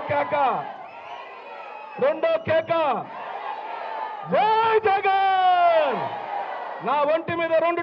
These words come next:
టవళ్ళు ఉన్నాయి, ఒకటేమో నీలం రంగు, ఇది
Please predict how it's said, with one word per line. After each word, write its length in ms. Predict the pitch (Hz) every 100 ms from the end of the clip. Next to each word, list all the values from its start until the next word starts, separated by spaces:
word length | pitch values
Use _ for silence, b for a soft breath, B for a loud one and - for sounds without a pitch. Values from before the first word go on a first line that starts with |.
| 339
టవళ్ళు 300 | 330 339 339 339
ఉన్నాయి, 240 | 330 233 - - _ _ _ _ _ _ _ - - - - _ -
ఒకటేమో 420 | 294 302 339 339 330 294
నీలం 260 | 349 339 330
రంగు, 280 | 339 339 302 240 - - - _ _ _ _ _ _ -
ఇది 200 | 254